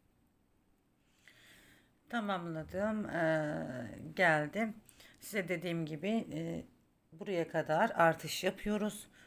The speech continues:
Bu başlangıcımızdan buraya kadar on bir sıra. Bir, iki, üç, dört, beş, altı, yedi, sekiz, dokuz, on, on bir. On bir sıradan sonra da geriye iniş yaparak yine on, dokuz, sekiz, e, işte o şekilde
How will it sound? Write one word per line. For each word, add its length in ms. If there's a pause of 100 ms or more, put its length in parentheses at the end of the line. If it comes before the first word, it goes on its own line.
(140)
Bu 80
başlangıcımızdan 1300 (520)
buraya 280
kadar 320
on 300
bir 120
sıra. 400
Bir, 220
iki, 320
üç, 260
dört, 300
beş, 260
altı, 340
yedi, 260
sekiz, 380
dokuz, 340
on, 140
on 340
bir. 140 (420)
On 360
bir 160
sıradan 480
sonra 440
da 220 (100)
geriye 420
iniş 360
yaparak 480 (460)
yine 360
on, 480
dokuz, 320
sekiz, 640
e, 400
işte 260
o 120
şekilde 500